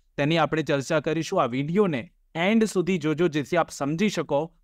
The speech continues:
કે કયા પ્રકારના એમ સી ક્યુઝ આ સબ્જેક્ટમાંથી તમને પૂછાઈ શકે છે.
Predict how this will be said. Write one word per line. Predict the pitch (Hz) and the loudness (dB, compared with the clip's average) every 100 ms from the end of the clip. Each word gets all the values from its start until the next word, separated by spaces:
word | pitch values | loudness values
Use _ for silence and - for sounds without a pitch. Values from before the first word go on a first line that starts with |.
| - | -8
કે | - | -4
કયા | 170 165 190 | 0 2 2
પ્રકારના | 165 160 165 170 175 151 | -2 -2 0 0 2 0
એમ | 143 | -2
સી | - 165 | -2 -4
ક્યુઝ | - 170 170 - | 0 -2 -2 -2
આ | 143 | -2
સબ્જેક્ટમાંથી | 135 156 151 220 208 160 139 143 | 0 -2 -2 0 0 0 -2 0
તમને | 143 139 135 190 - _ | -2 -2 0 -2 -6 _
પૂછાઈ | 220 202 190 175 | -2 0 0 0
શકે | 151 131 123 | 0 -4 -6
છે. | - | -6